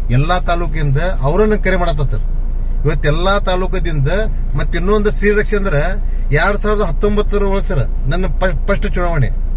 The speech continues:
ಜೋಶಿ, ಪ್ರಹ್ಲಾದ್ ಜೋಶಿ ಅವರ ಮತ್ತೆ ವಿನಯ್ ಕುಲಕರ್ಣಿ ಸ್ಪರ್ಧೆ ಮಾಡಿದೆ ಸರ್. ನನಗೆ ಎಚ್-, ಎಷ್ಟ್-, ಎಷ್ಟೋ ಜನ ನನಗೆ ಕಾಮಿಡಿ ಮಾಡ್ತಾರೆ, "ಆ, ಇವ್ರಿಗೆ ಹತ್ತು ಓಟ್ ಬೀಳಂಗ" ಅಂತ ಸರ್. ಎರಡ್ ಸಾವಿರದ ಹತ್ತೊಂಬತ್ತಕ್ಕೆ ನನಗೆ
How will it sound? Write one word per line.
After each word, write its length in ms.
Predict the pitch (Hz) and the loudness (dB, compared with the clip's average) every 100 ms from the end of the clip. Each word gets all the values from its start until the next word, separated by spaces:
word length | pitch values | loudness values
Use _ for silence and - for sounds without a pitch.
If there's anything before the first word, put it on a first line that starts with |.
| - - - - | -2 -2 -2 0
ಜೋಶಿ, 320 | 151 147 - | 0 0 0
ಪ್ರಹ್ಲಾದ್ 360 | 170 160 196 | 0 0 0
ಜೋಶಿ 220 | 190 - - | 0 0 0
ಅವರ 160 | 143 233 277 - - - | 0 0 0 -2 -2 -2
ಮತ್ತೆ 200 | - 165 | -2 0
ವಿನಯ್ 180 | 175 202 | 0 0
ಕುಲಕರ್ಣಿ 360 | 202 196 196 202 | 0 0 0 0
ಸ್ಪರ್ಧೆ 300 | - 151 185 | 0 -2 0
ಮಾಡಿದೆ 240 | 180 147 | 0 0
ಸರ್. 220 | 131 95 - - - - 120 | 0 0 0 -2 -2 -2 0
ನನಗೆ 260 | 165 180 | 0 0
ಎಚ್-, 460 | 185 170 151 131 147 | 0 0 0 0 0
ಎಷ್ಟ್-, 260 | 175 - - | 0 0 0
ಎಷ್ಟೋ 380 | 143 - 220 | 0 2 2
ಜನ 120 | 208 208 | 2 0
ನನಗೆ 440 | 220 214 214 - | -2 -2 -2 -2
ಕಾಮಿಡಿ 260 | 165 196 196 | -2 0 0
ಮಾಡ್ತಾರೆ, 320 | 180 143 107 - - - - 143 | 0 0 0 -2 -2 -2 -2 0
"ಆ, 40 | |
ಇವ್ರಿಗೆ 260 | 165 165 151 | -2 -2 -2
ಹತ್ತು 360 | - - 196 | -2 -2 2
ಓಟ್ 120 | 208 | 2
ಬೀಳಂಗ" 260 | 196 196 185 | 2 -2 0
ಅಂತ 160 | 151 156 | -2 0
ಸರ್. 280 | 131 95 - - - - | 0 0 -2 -2 -2 0
ಎರಡ್ 280 | 143 180 208 | 0 0 0
ಸಾವಿರದ 220 | 208 202 | 0 0
ಹತ್ತೊಂಬತ್ತಕ್ಕೆ 720 | 202 147 165 208 208 208 208 208 | 0 -2 0 0 0 0 0 0
ನನಗೆ 520 | 196 185 127 127 | -2 0 2 2